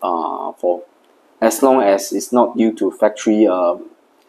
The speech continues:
uh, manufacturing default, fault. So, uh, we'll just co-, we'll cover. So, uh,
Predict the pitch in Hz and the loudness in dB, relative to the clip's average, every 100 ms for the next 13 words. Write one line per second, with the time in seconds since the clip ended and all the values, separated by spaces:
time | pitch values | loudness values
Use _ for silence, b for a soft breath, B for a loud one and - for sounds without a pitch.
0 | _ - 92 98 101 107 101 104 101 98 | _ -6 -2 -2 0 0 2 2 0 -2
1 | 90 147 - - - 147 - - - 110 | 0 2 2 0 2 2 0 -14 -2 0
2 | 107 104 95 95 92 92 98 - - 98 | 0 -2 -6 -2 -2 -2 -6 -6 -4 0
3 | 92 - 90 87 87 b b b _ - | -2 2 2 2 -2 b b b _ 0
4 | 113 110 107 107 | 4 4 4 0